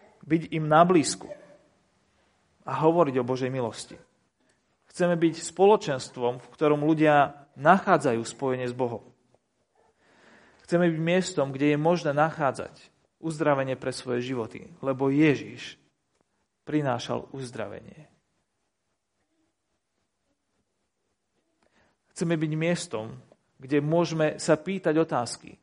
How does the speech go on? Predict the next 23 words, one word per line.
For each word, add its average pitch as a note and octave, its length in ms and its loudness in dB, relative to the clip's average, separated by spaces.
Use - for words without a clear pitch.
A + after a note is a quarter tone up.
a C#3+ 80 -4
nachádzať E3+ 560 4
odpovede, B2 560 0
ktoré C#3 320 -2
dávajú D#3 320 2
zmysel. D3 480 -6
Zmysel D#3 480 0
existencie D3 560 -4
našej, A#2+ 480 -4
ale B2 240 -2
aj B2 160 -8
zmysel C#3 320 -4
existencie B2+ 560 -8
nášho B2 240 -6
vesmíru. A#2+ 500 -8
Lebo B2+ 320 -2
Ježiš - 480 -2
sa B2 80 -12
preto A#2+ 320 -8
zjavil. F#2 400 -14
Chceme C#3+ 320 -4
zvestovať C3+ 480 -2
Krista. - 480 -10